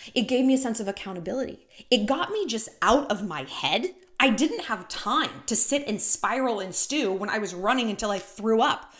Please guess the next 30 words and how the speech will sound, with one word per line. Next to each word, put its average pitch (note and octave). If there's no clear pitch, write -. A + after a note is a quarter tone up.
when A#3+
I A#3+
was A3+
assembling B3+
and G3+
disassembling A3+
an G3
M A#3+
sixteen A3+
blindfolded, F#3+
when A3+
I B3
was B3
fetching C#4
bricks B3
from G3+
the G3
bottom A3+
of F#3+
a G3+
twenty-five A#3
foot A3+
pool, -
right? G3+
I C4+
was D4+
too F#4
busy G#3+
being C4+
useful F#3+